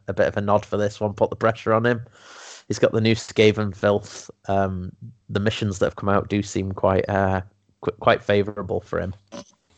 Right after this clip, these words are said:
Um, so I'm gonna, I'm gonna think he's, he's gonna do all right this weekend. Uh,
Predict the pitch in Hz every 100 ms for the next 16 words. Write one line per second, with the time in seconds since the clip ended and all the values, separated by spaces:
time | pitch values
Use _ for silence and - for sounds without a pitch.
0 | _ 98 98 95 92 92 - _ - 104
1 | 101 110 107 104 98 104 117 117 113 110
2 | 110 101 104 95 - - - _ - 95
3 | 104 101 98 95 95 92 95 - 92 -
4 | 95 - 92 98 - _ _ _ _ _
5 | _ _ - 98 95 95 95